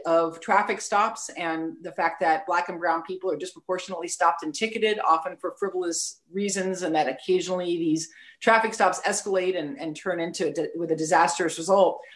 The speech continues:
there's a lot more impetus now to have automated systems that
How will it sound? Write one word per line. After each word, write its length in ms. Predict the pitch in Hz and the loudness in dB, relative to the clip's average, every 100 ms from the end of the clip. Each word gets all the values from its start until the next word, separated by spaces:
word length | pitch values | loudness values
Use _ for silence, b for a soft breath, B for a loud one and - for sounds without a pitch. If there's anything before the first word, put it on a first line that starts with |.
| B | B
there's 160 | 196 185 | 2 6
a 60 | 180 | 6
lot 380 | 190 190 220 | 8 6 4
more 380 | 202 190 190 190 | 0 -4 0 -2
impetus 400 | 185 196 185 - | -2 -6 -6 -6
now 260 | 170 160 151 | -6 -6 -6
to 140 | 156 | -8
have 400 | 165 170 156 156 160 - | -6 -2 0 -2 -6 0
automated 580 | 196 208 185 156 147 - | 2 2 0 -4 -4 -6
systems 640 | 196 180 180 151 156 - | -8 -6 -6 -4 -6 -2
that 360 | 170 156 147 | 2 2 0